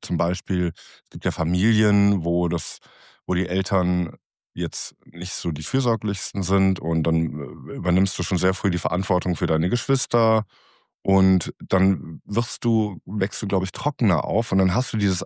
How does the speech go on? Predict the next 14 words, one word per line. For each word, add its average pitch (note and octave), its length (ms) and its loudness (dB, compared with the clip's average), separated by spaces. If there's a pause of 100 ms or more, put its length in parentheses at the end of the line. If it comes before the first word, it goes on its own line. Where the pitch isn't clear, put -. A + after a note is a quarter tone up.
eigene A#2+ 340 2
innere A2 360 2
Kind A#2+ 320 0
gar G2 180 2
nicht A#2 220 -2
richtig A2 300 -4
erlebt, F#2+ 460 -2 (260)
ja? A2 180 -2 (520)
Also F#2 160 0
wenn G2 80 2
ich F#2+ 100 -2
bedenke, G2+ 420 0 (560)
wie - 220 -4
ich - 260 -4